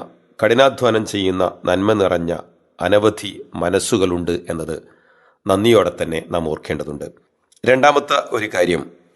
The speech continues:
അല്ലാഹു സുബ്ഹാനഹു വ തആല നൽകുന്ന മഹാ അനുഗ്രഹങ്ങളും കാരുണ്യവുമാണ് സത്യത്തിൽ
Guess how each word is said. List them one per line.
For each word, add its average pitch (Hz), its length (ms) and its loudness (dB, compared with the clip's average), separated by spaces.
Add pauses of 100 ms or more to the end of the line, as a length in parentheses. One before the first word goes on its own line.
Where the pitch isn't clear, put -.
(460)
അല്ലാഹു 135 220 4
സുബ്ഹാനഹു 131 480 2
വ 120 80 6
തആല 110 400 4
നൽകുന്ന 101 420 0 (400)
മഹാ 110 260 4 (100)
അനുഗ്രഹങ്ങളും 104 840 0 (180)
കാരുണ്യവുമാണ് 92 800 4 (1000)
സത്യത്തിൽ 101 420 -2